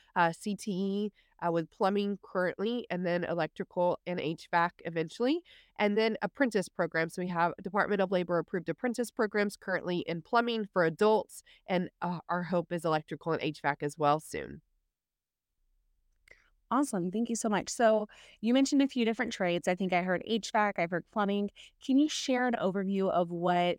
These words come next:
Speaker 2: the trades encompasses? We hear this term thrown around a lot, but what exactly are we talking about when we say the trades?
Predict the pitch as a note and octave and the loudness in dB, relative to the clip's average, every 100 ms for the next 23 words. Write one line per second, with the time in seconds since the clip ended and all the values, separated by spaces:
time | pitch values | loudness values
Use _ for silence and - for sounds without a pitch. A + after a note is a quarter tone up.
0 | _ F3+ F#3+ - - G#3 G3 F#3+ F#3 E3+ | _ -4 -4 -4 -2 0 0 0 -2 -2
1 | E3+ D#3+ D#3+ - C#3+ F3+ F#3 G#3+ G3+ G3 | -2 -2 -4 -8 -6 -4 -2 -2 0 0
2 | F#3 - G3+ F#3+ G3 F3+ F3+ F3 E3+ D#3+ | -2 -2 0 0 0 0 2 2 2 2
3 | D#3+ F3+ G#3 B3+ B3+ A3+ A#3 G3 E3+ F3+ | 2 2 2 2 2 0 0 -2 -2 -2
4 | E3+ F3+ E3 D#3+ D#3+ - D#3+ - - - | -2 0 -2 -2 -6 -6 -6 -8 -12 -16
5 | _ - - | _ -20 -20